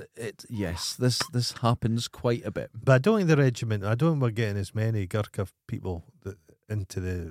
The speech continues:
Speaker 2: regiment as there used to be.
Speaker 1: Yeah.
Speaker 2: I think a lot of them are going into the Indian Army now.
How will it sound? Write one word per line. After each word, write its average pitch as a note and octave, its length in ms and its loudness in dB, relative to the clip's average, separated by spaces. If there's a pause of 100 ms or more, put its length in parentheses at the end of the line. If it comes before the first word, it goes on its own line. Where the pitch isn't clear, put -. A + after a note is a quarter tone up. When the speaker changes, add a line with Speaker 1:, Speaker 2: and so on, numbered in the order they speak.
(140)
Speaker 2:
regiment G2 440 -4
as F2+ 160 -6
there F#2 80 -4
used G2 300 -4
to E2+ 80 -4
be. D#2 240 -8 (220)
Speaker 1:
Yeah. F#2+ 340 0 (460)
Speaker 2:
I - 40 -4
think A2 260 -2
a A2 60 2
lot A#2+ 180 4
of A2+ 60 0
them A2 100 0
are G#2+ 80 2
going G#2 160 0
into G2+ 140 -2
the G#2 60 2
Indian G#2+ 380 2
Army F2+ 340 -2
now. E2+ 240 -4